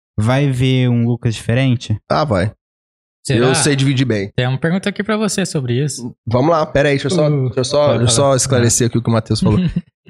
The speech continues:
Speaker 2: É, eu sei dividir bem. Pessoas que, que me conhecem profissionalmente, que me conhecem no lazer, que me conhecem na, numa viagem,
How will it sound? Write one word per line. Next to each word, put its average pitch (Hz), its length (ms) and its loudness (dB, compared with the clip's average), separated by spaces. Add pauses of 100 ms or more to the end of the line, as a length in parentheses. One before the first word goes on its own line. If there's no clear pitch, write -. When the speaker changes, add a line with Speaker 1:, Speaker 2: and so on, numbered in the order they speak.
(120)
Speaker 2:
É, 143 200 2
eu 151 80 2
sei 165 120 2
dividir 170 240 0
bem. 110 380 0
Pessoas 147 400 2
que, 131 560 0 (160)
que - 80 -2
me 127 100 2
conhecem 131 520 2
profissionalmente, 120 1000 0
que 120 140 -4
me 113 60 0
conhecem 123 680 0
no 117 140 2
lazer, 117 580 2
que - 80 -4
me 117 60 -2
conhecem 120 420 0
na, 120 280 0
numa 117 240 0
viagem, 117 580 0